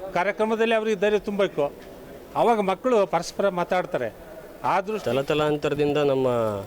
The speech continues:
Speaker 2: ಮುಂಚಿಂದ ನಮ್ಮ ಕುವೆಂಪು ಅವರು ಒಂದು ವಾಕ್ಯ ಹೇಳಿದರು, "ಕೈ ಮುಗಿದು ಬಾ, ಇದು ಜ್ಞಾನ ದೇಗುಲವಿದು" ಅಂತ. ಇದನ್ನು ನಾವೆಲ್ಲ ಚಿಕ್ಕವರಿಂದನೂ ಓದ್ಕೊಂಡು ಬಂದಿದ್ದೀವಿ, ಅದು ಮನಸ್ಸಲ್ಲಿ ಅಚ್ಚುತ್ತಿದೆ.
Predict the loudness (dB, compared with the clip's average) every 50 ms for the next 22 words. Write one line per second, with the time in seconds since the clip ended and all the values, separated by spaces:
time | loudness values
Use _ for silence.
0 | -10 -16 -18 -18 -18 -18 -18 -16 -16 -16 -16 -14 -14 -14 -12 -10 -4 -2 0 0
1 | 2 2 4 4 4 4 4 4 2 2 2 4 4 4 4 2 2 2 2 2
2 | 2 2 2 0 0 0 0 -2 -6 -8 -8 -6 -6 -4 0 2 2 2 2 2
3 | 0 -2 -4 -4 -6 -8 -16 -18 -18 -18 -18 -20 -20 -20 -20 -20 -20 -18 -16 -16
4 | -14 -14 -14 -16 -16 -16 -12 -4 0 2 4 4 4 4 2 2 0 0 2 2
5 | 2 2 0 -2 -4 -8 -12 -14 -14 -14 -16 -18 -18 -18 -18 -14 -8 -4 -4 -4
6 | -2 0 2 4 4 4 4 4 4 4 4 4 4 2 2 0 -2 -2 -2 -4
7 | -4 -6 -6 -8 -10 -14 -16 -16 -16 -16 -16 -16 -16 -8 -2 0 2 2 4 4
8 | 4 6 4 4 4 4 4 4 4 4 2 2 2 2 2 2 2 0 -2 -4
9 | -4 -2 -4 0 2 4 4 4 6 4 4 4 4 2 0 0 0 0 2 2
10 | 0 0 0 0 0 0 0 2 4 4 4 4 4 2 2 2 2 2 2 2
11 | 2 2 0 -2 -2 -2 -4 -6